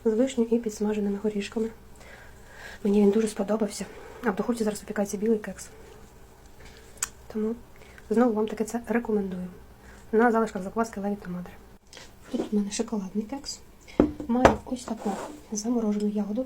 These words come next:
з золотистої смородини. Це таке, як чорна смородина, але лише її назва золотиста. І я хочу ці ягодки так само додати, е,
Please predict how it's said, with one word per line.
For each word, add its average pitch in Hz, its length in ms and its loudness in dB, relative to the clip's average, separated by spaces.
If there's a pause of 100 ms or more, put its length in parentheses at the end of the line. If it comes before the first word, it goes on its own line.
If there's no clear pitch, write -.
з 208 60 0
золотистої 226 540 -2
смородини. 202 320 -4 (540)
Це 220 180 -2 (220)
таке, 214 280 -4 (100)
як - 160 -14
чорна 285 220 2
смородина, 208 400 0 (260)
але 226 100 2
лише 214 260 0
її 214 180 4
назва 226 300 0 (100)
золотиста. 214 560 -4
І 226 80 2
я 226 100 0
хочу 208 200 -6
ці 220 220 -4 (460)
ягодки 269 320 -2
так 208 160 -6
само 196 300 -4 (200)
додати, 208 480 -2 (1300)
е, 233 100 6